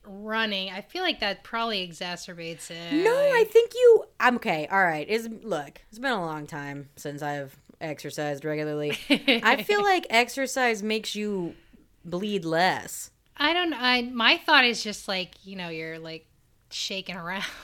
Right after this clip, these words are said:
Speaker 1: <laughs> putting a lot of force.
Speaker 2: Is it,
Speaker 1: You know?
Speaker 2: is it weird if I, like, phone a friend right now and ask?
Speaker 1: <laughs>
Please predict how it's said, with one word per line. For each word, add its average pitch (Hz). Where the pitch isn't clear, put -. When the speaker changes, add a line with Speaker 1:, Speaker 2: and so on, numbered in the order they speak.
Speaker 1:
<laughs> -
putting 254
a 269
lot 233
of 196
force. -
Speaker 2:
Is 220
it, 311
Speaker 1:
You 220
know? 226
Speaker 2:
is 240
it 370
weird 220
if 214
I, 196
like, 185
phone 190
a 180
friend 170
right 196
now 233
and 170
ask? 165
Speaker 1:
<laughs> 277